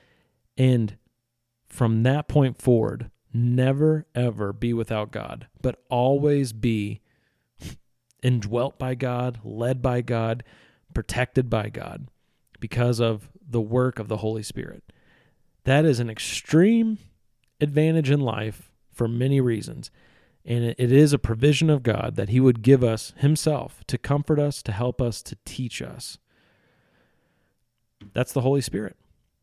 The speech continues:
All right. Well, thanks for listening today. I hope this is helpful. Again, Acts one through five is the whole section for this week. Totally worth reading,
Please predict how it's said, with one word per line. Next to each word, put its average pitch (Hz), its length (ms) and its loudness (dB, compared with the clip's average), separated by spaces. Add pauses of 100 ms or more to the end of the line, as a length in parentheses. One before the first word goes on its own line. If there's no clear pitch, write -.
(160)
All 110 80 0
right. 190 200 0 (140)
Well, 143 300 2 (180)
thanks 180 180 2
for 160 120 0
listening 165 400 4
today. 156 380 2
I - 20 2
hope 123 180 2
this 123 180 -2
is 113 120 -8
helpful. 147 460 0
Again, 139 500 0
Acts 143 340 -4
one 131 260 0
through 131 200 2
five 131 420 0
is 107 120 -4
the - 120 -2
whole 123 380 2
section 139 500 -4
for 120 120 -6
this 113 260 -6
week. 147 320 -2 (460)
Totally 165 600 6
worth 143 320 2
reading, 143 380 0